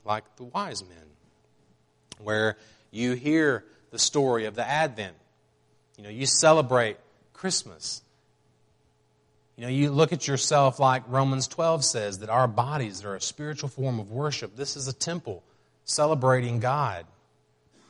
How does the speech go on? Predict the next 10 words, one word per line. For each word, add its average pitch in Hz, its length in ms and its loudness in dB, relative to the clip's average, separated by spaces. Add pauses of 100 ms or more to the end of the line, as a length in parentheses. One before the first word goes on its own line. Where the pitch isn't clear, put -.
(680)
You 113 80 -16
know, 120 60 -10
everything 143 300 0
that 147 60 -2
we 127 100 0
say, 156 500 0
everything 156 340 -4
that 127 100 0
we 123 180 -4
do 117 600 0